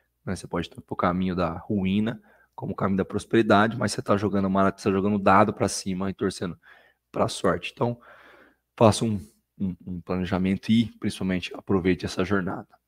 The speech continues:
tá? Então, recadinhos finais. É... Gostou aí da palestra, mais uma vez, palestra. Gostou do nosso bate-papo aqui? Curta, compartilhe lá, ative o sininho,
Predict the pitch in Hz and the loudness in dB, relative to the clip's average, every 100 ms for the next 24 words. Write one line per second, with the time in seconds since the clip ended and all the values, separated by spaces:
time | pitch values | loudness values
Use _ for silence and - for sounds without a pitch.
0 | _ - 85 - - - - _ - 220 | _ 0 0 -2 -18 -20 -20 _ 0 0
1 | 196 - - 131 135 127 120 123 - - | 0 -2 2 4 6 6 4 0 -2 2
2 | 120 120 - - - - _ 98 104 101 | 6 6 2 -8 -14 -20 _ 2 4 4
3 | 101 95 85 - _ _ _ _ _ _ | 4 2 -2 -8 _ _ _ _ _ _
4 | _ _ _ _ _ _ - - 185 95 | _ _ _ _ _ _ -20 -6 0 0
5 | - - 104 98 90 87 - 87 90 - | 0 2 6 6 6 4 4 4 4 2
6 | 90 95 101 98 92 85 87 78 - - | 2 2 2 0 -2 0 -2 -2 -4 -4
7 | - - - _ _ _ _ _ _ - | -4 -6 -8 _ _ _ _ _ _ 4
8 | - 123 127 117 110 - 104 98 - - | 4 2 2 4 4 4 4 4 0 2
9 | 92 - 98 - 107 87 - - _ _ | 2 0 -8 -2 -2 -2 -6 -20 _ _
10 | _ _ _ _ _ - - 147 156 151 | _ _ _ _ _ -8 6 10 12 12
11 | 151 139 135 - 120 117 - - - 110 | 10 8 8 -2 -4 -2 -4 -6 -4 0
12 | 113 113 98 92 101 107 101 - - 95 | 2 4 4 4 6 6 4 0 0 0
13 | - 117 110 104 - 95 98 110 104 | 0 -4 -4 -8 -8 -4 -2 -2 -4